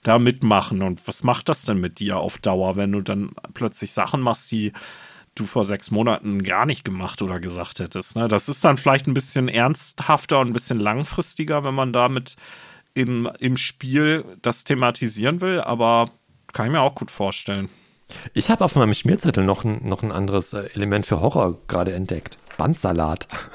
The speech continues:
Speaker 1: Oh nein. Ja, aber weiß ich nicht, ist das nicht fast eher noch achtziger?
Speaker 2: Ja, auch irgendwie, ne?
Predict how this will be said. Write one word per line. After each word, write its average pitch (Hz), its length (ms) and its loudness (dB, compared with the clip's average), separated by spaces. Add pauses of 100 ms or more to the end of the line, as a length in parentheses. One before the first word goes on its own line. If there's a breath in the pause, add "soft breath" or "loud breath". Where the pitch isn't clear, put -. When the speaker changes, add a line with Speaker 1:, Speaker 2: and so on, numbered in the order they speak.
Speaker 1:
Oh 202 160 8
nein. 117 520 6 (140)
Ja, 143 240 6
aber 165 400 8
weiß 156 320 4
ich 147 160 -8
nicht, 135 160 -2
ist - 160 -4
das 151 180 0
nicht 156 140 -4
fast - 340 -6
eher 185 220 2
noch 175 220 -2
achtziger? - 540 -4
Speaker 2:
Ja, 95 280 6
auch 95 180 4
irgendwie, 87 320 -2
ne? 104 240 4